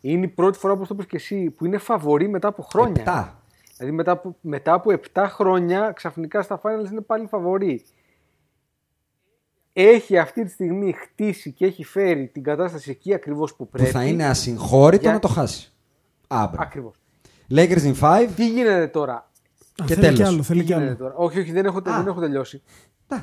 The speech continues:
Speaker 2: το ζήσα κι αυτό.
Speaker 1: Μισό.
Speaker 2: Πάω να το μαζέψω και δεν θέλει αυτός. Πάμε, έλα.
Speaker 1: Ναι, ναι, ναι, μισό, μισό, μισό.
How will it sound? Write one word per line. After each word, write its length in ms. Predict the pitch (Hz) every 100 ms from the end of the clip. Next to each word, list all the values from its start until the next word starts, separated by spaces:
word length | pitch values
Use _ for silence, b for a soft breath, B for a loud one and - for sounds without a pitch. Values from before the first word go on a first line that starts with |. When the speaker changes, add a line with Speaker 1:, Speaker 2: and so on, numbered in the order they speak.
| -
Speaker 2:
το 120 | 311
ζήσα 260 | 175 127 117
κι 60 |
αυτό. 180 | 107 - -
Speaker 1:
Μισό. 140 | 135
Speaker 2:
Πάω 100 | 254
να 60 | 214
το 60 |
μαζέψω 360 | 190 175 226 226
και 120 | 214
δεν 140 | 208 208
θέλει 180 | 214
αυτός. 340 | 202 - 139 -
Πάμε, 240 | 220 101 -
έλα. 160 | 104 85 _ _ _ _
Speaker 1:
Ναι, 180 | 196 220
ναι, 160 | 190 165
ναι, 120 | 143
μισό, 240 | 143 160
μισό, 200 | 135 123
μισό. 160 | 120